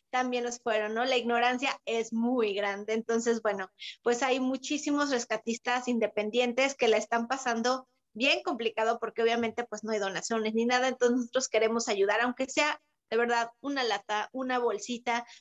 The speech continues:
todo ayuda, va a ser para perros y gatos. Esto es el próximo tres de julio. Entonces,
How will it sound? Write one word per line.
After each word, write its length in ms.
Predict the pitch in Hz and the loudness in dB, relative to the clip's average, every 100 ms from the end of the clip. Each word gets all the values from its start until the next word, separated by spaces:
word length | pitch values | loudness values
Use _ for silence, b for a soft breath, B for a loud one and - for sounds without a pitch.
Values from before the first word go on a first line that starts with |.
| _ | _
todo 200 | - 277 | 2 4
ayuda, 380 | 269 240 240 240 | 4 4 4 4
va 100 | 240 | 2
a 40 | 226 | -2
ser 160 | 240 | -4
para 220 | 180 185 | -2 -2
perros 280 | - 190 165 | -2 -4 0
y 60 | 208 | 0
gatos. 320 | 208 226 262 | 0 0 0
Esto 160 | 277 277 | 0 0
es 80 | 269 | -2
el 120 | 233 | 0
próximo 500 | 254 254 277 285 - _ | -2 2 2 2 -2 _
tres 420 | 247 254 254 - | 2 2 0 -4
de 120 | - 196 | -6 -4
julio. 340 | - 196 - _ - B B - | -4 -6 -6 _ -16 B B 0
Entonces, 580 | 233 226 247 254 269 | 0 4 2 4 2